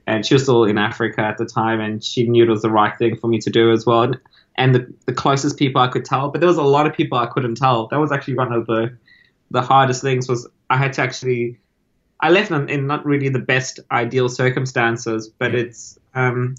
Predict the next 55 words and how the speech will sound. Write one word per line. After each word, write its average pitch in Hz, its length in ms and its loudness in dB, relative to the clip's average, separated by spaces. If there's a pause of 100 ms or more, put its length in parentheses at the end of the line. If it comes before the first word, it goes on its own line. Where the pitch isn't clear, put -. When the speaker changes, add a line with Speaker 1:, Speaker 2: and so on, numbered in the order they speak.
(100)
Speaker 1:
but 165 80 0
that's 196 200 2
life, 165 320 4
right? 131 260 2
We 143 60 0
don't 165 160 0
always 156 240 -2
have 151 180 -2
the 131 80 -4
best 131 240 -6
circumstances, 123 880 -4
but 120 140 0
we, 123 360 2 (560)
we 131 120 2
have 151 160 4
a 143 40 4
choice 143 340 0
in 131 100 -2
the 117 60 0
matter, 123 280 0
and 110 340 -4
we 123 100 -4
have 135 140 -2
to - 80 -20
find 123 240 0
a 113 60 -4
way. 113 460 0
And 113 280 -2
Speaker 2:
You 127 60 -4
just 127 140 -6
have 135 160 2
to 123 60 -4
Speaker 1:
nine 135 100 2
Speaker 2:
find 135 240 2
a 127 40 -2
way. 127 140 0
Speaker 1:
months 131 200 0
Speaker 2:
You, 127 140 -8 (140)
you - 160 -8
have 139 120 -6
to 135 60 -8
jump, 117 360 -2 (100)
and 120 160 -2
you 123 60 2
have 120 80 -2
to 123 80 -6
make 117 240 -2
do. 110 180 -8 (720)
Speaker 1:
Exactly. 143 640 -2 (320)
Speaker 2:
Right. 123 120 -6
Speaker 1:
And 127 80 -4
that's 135 140 -4
what 147 80 0
I 147 140 0 (140)
did. 131 120 -16